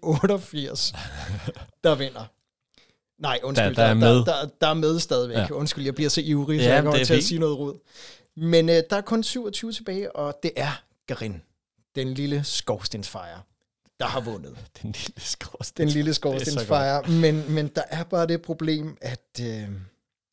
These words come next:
Speaker 1: at man finder ud af, at han har snydt.
Speaker 2: Ja.
Speaker 1: Det påstår man i hvert fald.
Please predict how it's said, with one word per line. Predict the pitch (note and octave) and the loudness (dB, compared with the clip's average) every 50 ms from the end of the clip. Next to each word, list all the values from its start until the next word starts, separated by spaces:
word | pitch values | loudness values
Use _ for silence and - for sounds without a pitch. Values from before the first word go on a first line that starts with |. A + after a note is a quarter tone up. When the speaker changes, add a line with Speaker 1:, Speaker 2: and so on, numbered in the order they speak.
| _ _ - | _ _ -12
Speaker 1:
at | A#2+ A#2+ - - | -12 -10 -6 -6
man | B2 A#2+ A#2 | -4 -4 -6
finder | A2 - C3+ C3 B2+ | -6 -6 -6 -6 -4
ud | C3 C3+ | -4 -4
af, | C3 | -4
at | B2+ | -2
han | A2+ A2+ A#2+ | -2 -2 -2
har | B2 | -2
snydt. | - - - C#3+ C3 - - - - _ _ _ _ - | -4 -4 -4 -4 -6 -6 -8 -12 -16 _ _ _ _ -8
Speaker 2:
Ja. | F#2 F2 E2 - - _ _ _ _ - | -8 -8 -8 -8 -14 _ _ _ _ -10
Speaker 1:
Det | C#3+ - | -6 -4
påstår | C3 A#2+ C3+ B2+ - - D3 B2 | -2 0 0 0 -2 -2 -2 -4
man | A#2+ A2 G#2+ G#2+ | -4 -4 -6 -6
i | |
hvert | G2+ G2+ - - - | -6 -8 -10 -10 -10
fald. | - F#2 F2 | -12 -12 -14